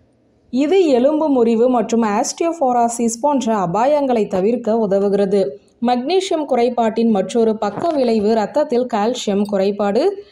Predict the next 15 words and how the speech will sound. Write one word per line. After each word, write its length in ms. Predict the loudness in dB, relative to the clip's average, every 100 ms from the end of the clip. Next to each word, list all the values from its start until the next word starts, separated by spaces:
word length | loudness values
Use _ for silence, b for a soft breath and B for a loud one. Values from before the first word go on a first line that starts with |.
| B -4
மாதவிடாய் 540 | -2 0 0 0 0 0
நின்ற 260 | 0 -2 -2
பெண்களுக்கு 520 | 0 2 2 0 0 0 0
ஏற்படும் 400 | 0 0 0 0 0
ஆஸ்டியோபோரோசிஸை 1080 | -4 -4 -4 -2 0 0 0 -2 -4 -2 -2 0
தடுக்கவும் 540 | 0 0 0 0 2 0
உதவுகிறது. 560 | 0 0 0 0 0 0 -2 B B B _
பூசணி 440 | 0 0 0 -2 0 0
விதைகளை 440 | 0 0 0 2 2
உட்கொள்வது 540 | 0 0 0 2 0 0 0
தீங்கற்ற 540 | 0 0 -2 0 -2 0
புரோஸ்டேட்டிக் 760 | 2 2 0 -2 0 0 -4 -4 -2
ஹைப்பர் 440 | -2 0 0 0 B B B -4
பிளாசியாவின், 840 | 0 2 0 -2 -2 0 2 0 -2 -2
அதாவது 400 | 0 2 2